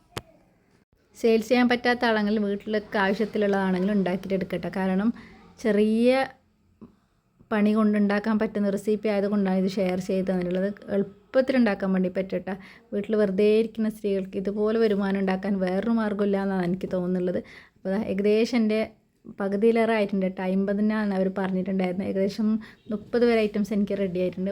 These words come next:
ബാക്കിയുള്ളത് ഓരോന്നോരോന്നേ ഞാനിങ്ങനെ ഇതുപോലെ ഉണ്ടാക്കി എടുക്കലാണ്. അപ്പോൾ ചെ-, വീട്ടിലുള്ള ചെറിയ ചെറിയ സാധനം വെച്ചിട്ട് ഉണ്ടാക്കാൻ പറ്റുന്ന ഒരു റെസിപ്പിയും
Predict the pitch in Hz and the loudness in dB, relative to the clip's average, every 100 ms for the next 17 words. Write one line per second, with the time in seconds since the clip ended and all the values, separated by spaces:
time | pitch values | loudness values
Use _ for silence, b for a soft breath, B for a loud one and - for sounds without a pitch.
0 | 196 185 190 202 202 196 196 196 208 214 | -4 -6 -4 -2 0 0 0 0 0 0
1 | 202 196 196 190 196 196 196 185 180 190 | 0 0 0 0 0 0 2 0 -2 -4
2 | 202 185 - 214 190 180 214 - - _ | -4 -6 -6 -4 -2 0 -2 -6 -20 _
3 | _ - _ _ _ - - - _ b | _ -20 _ _ _ -20 -20 -20 _ b
4 | b b b b 208 - 208 226 226 247 | b b b b -8 -2 2 2 2 0
5 | 247 254 226 233 240 254 262 277 262 226 | 0 2 2 2 0 0 0 2 2 2
6 | 208 220 220 208 202 202 196 190 196 208 | 0 0 0 0 0 0 -2 0 0 0
7 | 202 202 202 196 196 | 0 -2 -2 -2 0